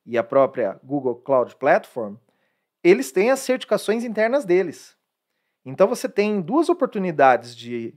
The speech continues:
se certificar e de demonstrar seus conhecimentos através da prova de certificação,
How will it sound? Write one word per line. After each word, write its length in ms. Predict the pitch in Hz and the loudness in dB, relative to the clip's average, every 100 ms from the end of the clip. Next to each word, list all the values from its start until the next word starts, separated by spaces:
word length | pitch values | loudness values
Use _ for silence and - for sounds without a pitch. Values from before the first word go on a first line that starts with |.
| _ _ | _ _
se 220 | - 139 | -16 -12
certificar 800 | - 147 139 - - 131 185 143 | -6 -6 -6 -12 -2 2 2 0
e 260 | - 127 123 | -6 -12 -14
de 380 | 107 123 120 107 _ _ _ | -14 -14 -14 -16 _ _ _
demonstrar 580 | 120 151 147 - 143 143 | -4 -2 -2 -2 0 -2
seus 220 | 120 - | -4 -16
conhecimentos 640 | 123 113 113 107 170 170 | -14 -14 -14 -8 -8 -8
através 380 | 127 123 117 120 | -12 -10 -8 -6
da 80 | 113 | -8
prova 320 | 113 120 113 | -4 -6 -6
de 80 | - | -14
certificação, 720 | 107 98 - - 190 240 175 | -20 -18 -16 -6 -4 -4 -6